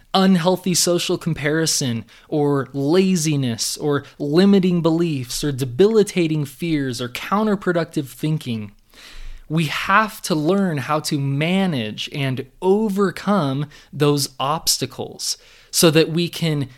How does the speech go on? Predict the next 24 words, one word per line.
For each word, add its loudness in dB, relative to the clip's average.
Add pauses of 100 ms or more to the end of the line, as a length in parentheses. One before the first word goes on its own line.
(100)
use 0
our 2
minds 0
for -6
good 0 (220)
instead 2
of 2
letting 2
them -2 (200)
bring 2
us 0
down -2
and -2
keep -2
us 0 (200)
from -4
showing -2
up -4 (160)
as -2
our -2
best -4
selves. -6 (640)
So, 2 (340)
in 2